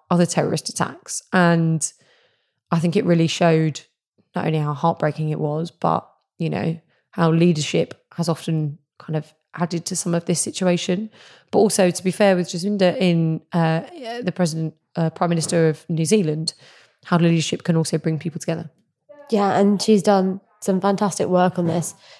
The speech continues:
Speaker 2: sort of going across and saying the first thing that we have to do is have to see how people got access to these weapons, which meant they could go and shoot up a mosque, which
Speaker 1: Mm.
Speaker 2: is brilliant.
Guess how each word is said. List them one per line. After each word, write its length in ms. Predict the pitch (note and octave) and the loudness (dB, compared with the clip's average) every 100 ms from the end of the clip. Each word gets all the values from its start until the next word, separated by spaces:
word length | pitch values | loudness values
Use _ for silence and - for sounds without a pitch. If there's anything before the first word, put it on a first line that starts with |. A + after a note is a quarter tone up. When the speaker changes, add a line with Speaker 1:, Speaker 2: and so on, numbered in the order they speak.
| _ | _
Speaker 2:
sort 200 | - G3+ | 0 2
of 180 | F#3 - | 2 2
going 420 | G#3+ G3 F#3 - | 4 4 2 -2
across 280 | D#3+ G3+ F#3+ | -2 -2 0
and 80 | |
saying 160 | F#3 F3+ | 0 0
the 80 | F3+ | 0
first 320 | F#3+ F#3 F3+ | 2 2 2
thing 140 | F#3 | 0
that 160 | F3+ C3+ | 0 0
we 200 | F#3 F3+ | 0 -2
have 240 | D#3+ F3+ | -2 -6
to 80 | - | -8
do 200 | D#3 F#3 | -2 0
is 120 | E3 | 0
have 180 | D#3+ E3 | -4 -10
to 100 | - | -10
see 420 | - E3+ E3 E3 _ _ _ _ | -6 -4 -4 -6 _ _ _ _
how 380 | - G3 F3 F3 | -4 0 2 0
people 480 | F#3+ F3+ F3+ E3+ E3 | 0 0 0 -2 -2
got 300 | - F3+ - - | 2 2 0 -2
access 500 | F#3 - G3+ F3+ - | -2 -2 -2 -2 -2
to 100 | F3+ | -2
these 160 | F3 | 0
weapons, 640 | D#3 F3 - E3 D#3+ D#3 - _ _ _ - | 0 -2 2 0 0 -6 -14 _ _ _ -4
which 420 | E3+ - - - _ | -4 -4 -12 -14 _
meant 280 | E3+ F#3+ E3+ | 0 0 0
they 120 | E3+ | -2
could 160 | E3+ D3 | -4 -4
go 140 | F3 | -4
and 180 | E3 D#3+ E3 _ | -2 -4 -8 _
shoot 240 | - F#3+ | -8 -6
up 200 | - E3+ | -4 -4
a 60 | F3+ | -4
mosque, 400 | E3 C3 - - | -4 -4 -6 -14
which 160 | - - | -12 0
Speaker 1:
Mm. 100 | G3 | 0
Speaker 2:
is 240 | F#3+ - _ _ _ _ - | 0 -6 _ _ _ _ -2
brilliant. 380 | G3+ E3+ C3 | 0 2 -2